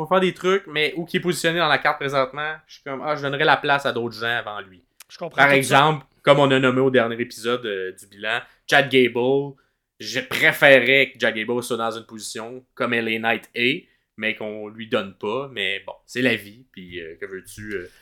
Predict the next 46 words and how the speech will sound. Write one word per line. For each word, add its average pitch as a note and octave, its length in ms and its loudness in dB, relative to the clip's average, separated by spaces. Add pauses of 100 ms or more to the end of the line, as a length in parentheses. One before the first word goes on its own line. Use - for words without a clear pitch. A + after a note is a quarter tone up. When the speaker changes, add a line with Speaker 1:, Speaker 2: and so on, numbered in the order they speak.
(300)
Speaker 1:
c'est, G#2+ 180 -10
c'est D#3 140 -4
pas D#3 120 4
moi G3 140 10
qui F#3+ 120 2
décide D3+ 380 6
backstage. A2 500 -2
Speaker 2:
Je - 120 -18
comprends, G#3 400 2
je - 100 -10
comprends F#3 240 -4
cent F#3 140 -8
pour E3 160 -14
cent G3 120 -6
ce E3+ 80 -12
que G3 80 -6
t'es, G#3 260 -6
puis E3+ 540 -8 (720)
est-ce - 280 -10
que G#3 640 0
la F3 300 -6
foule, A#3+ 600 -2
à G#3 80 0
ce - 140 -12
moment-là, G3 680 -2 (540)
a - 60 -4
pas A3 100 0
raison ? A3 340 0
Est-ce C4+ 100 -12
que A#3+ 60 -8
t'es G#3+ 80 -4
en G3 80 0
train G3 200 -6
de F#3+ 120 -6
dire F#3 420 -6
que F3 580 0
Speaker 1:
Non, F3 180 8
la D3+ 120 8
foule G3 200 8
a - 20 10
Speaker 2:
il C#3 40 8
y - 40 6
a - 40 10
Speaker 1:
toujours D3+ 180 6
Speaker 2:
des - 120 6
Speaker 1:
raison. - 0 -